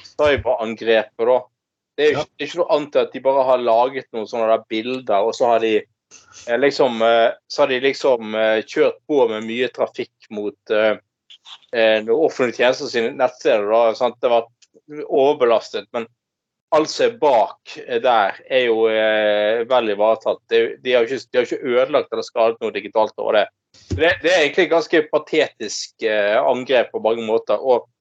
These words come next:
Speaker 1: uansett, skulle Russland klare å, eh, på en eller annen måte klare å, ehm, sette alt, eh, digitalt i Norge ut av spillet og må gå tilbake til, til, eh, analoge, så skal du,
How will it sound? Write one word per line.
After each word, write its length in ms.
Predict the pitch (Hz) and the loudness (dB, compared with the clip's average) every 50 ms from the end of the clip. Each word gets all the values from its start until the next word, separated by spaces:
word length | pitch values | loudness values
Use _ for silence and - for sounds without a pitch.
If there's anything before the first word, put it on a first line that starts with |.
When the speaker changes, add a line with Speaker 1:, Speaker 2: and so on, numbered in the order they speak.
| _ - _ _ _ _ _ | _ -20 _ _ _ _ _
Speaker 1:
uansett, 460 | - 175 208 196 - 208 185 - - - | 0 0 0 2 2 2 0 0 -2 -6
skulle 340 | - - - - 147 156 165 165 | -16 -20 -6 -4 0 0 0 0
Russland 560 | 190 185 170 - - 170 156 143 139 131 131 123 | 0 -4 -4 -4 -2 -2 -2 -2 -2 -6 -8 -6
klare 380 | - 156 143 139 147 147 156 160 | -2 -2 0 0 0 0 0 0
å, 140 | 151 139 131 131 131 | 0 0 0 2 2
eh, 300 | 127 123 123 123 123 147 - | 2 2 2 2 2 0 -2
på 80 | - | -2
en 60 | 165 | -2
eller 100 | 156 143 | -2 -2
annen 80 | 131 127 | 0 -2
måte 220 | 135 139 135 147 - | -4 -4 -4 -8 -6
klare 300 | - 127 123 131 143 151 | -2 -2 -2 0 -2 -4
å, 140 | 135 123 117 113 113 | -2 0 0 2 2
ehm, 380 | 113 113 113 113 110 113 107 101 90 90 _ _ _ _ _ _ _ _ _ _ _ _ _ _ _ _ _ _ _ _ _ _ | 2 2 2 0 -2 -4 -10 -14 -16 -20 _ _ _ _ _ _ _ _ _ _ _ _ _ _ _ _ _ _ _ _ _ _
sette 300 | - 147 143 143 _ 190 | -2 -2 -2 0 _ -2
alt, 320 | 165 156 170 147 139 135 - _ _ _ _ - | 0 2 0 0 0 -2 -6 _ _ _ _ -2
eh, 1000 | 127 120 117 117 117 113 113 110 110 107 104 104 104 104 101 101 95 95 107 104 101 107 _ | 0 2 2 2 2 2 2 2 0 0 -2 -2 -4 -4 -6 -6 -6 -6 -8 -8 -10 -14 _
digitalt 760 | 139 131 131 127 - - - 185 185 151 120 104 101 95 - _ _ _ | -14 -8 -8 -8 -8 -4 0 2 2 4 2 2 0 -6 -12 _ _ _
i 120 | 143 120 117 | -8 -6 -4
Norge 340 | 120 117 123 123 127 139 135 | -2 -4 -4 -4 -6 -6 -6
ut 160 | 135 - - | -6 -6 -10
av 40 | 113 - | -12 -8
spillet 300 | _ 143 127 117 107 104 | _ -2 -2 0 -2 -2
og 60 | 107 | 0
må 120 | 113 113 110 107 | 2 2 2 2
gå 140 | 110 110 - | 0 -2 -4
tilbake 360 | - 123 127 127 120 - - | -4 0 0 0 0 0 -6
til, 160 | - 110 117 - _ _ _ _ _ _ - | -8 -8 -8 -8 _ _ _ _ _ _ -6
til, 140 | 120 113 113 | -4 0 2
eh, 200 | 110 107 104 95 - _ _ _ _ _ _ _ _ _ _ | 2 2 2 0 -4 _ _ _ _ _ _ _ _ _ _
analoge, 920 | - 147 135 123 123 - 135 127 123 117 113 120 127 123 117 101 95 101 95 - _ _ _ - - - _ - _ | 0 2 2 2 0 0 0 2 2 2 2 2 2 2 2 0 0 -4 -6 -6 _ _ _ -20 -20 -20 _ -20 _
så 180 | _ - 185 190 165 143 135 - - | _ 0 2 2 4 4 2 0 -4
skal 220 | - - - 160 | -8 -4 -2 0
du, 60 | 147 | 0